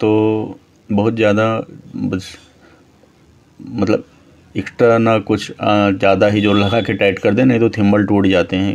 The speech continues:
इतना इसका durable नहीं होता है जो ये अलग से बाद में हम purchase करते हैं panel,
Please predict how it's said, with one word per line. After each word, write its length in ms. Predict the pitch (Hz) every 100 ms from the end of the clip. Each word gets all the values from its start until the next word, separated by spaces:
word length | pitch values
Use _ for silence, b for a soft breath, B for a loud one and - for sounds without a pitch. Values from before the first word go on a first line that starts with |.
| 101
इतना 560 | 101 107 104 107 107
इसका 340 | 104 101 - 104 101 B B B B
durable 380 | 101 98 98 101
नहीं 160 | 98 104
होता 280 | 101 95
है 200 | 95 95
जो 260 | 95 95 95
ये 280 | 95 95 - - _ -
अलग 260 | 95 98 95
से 200 | 107 95
बाद 220 | 95 95
में 140 | 98 98
हम 120 | 95
purchase 340 | 98 92 95
करते 320 | 92 98 92 95
हैं 200 | 95 95
panel, 420 | 90 95 107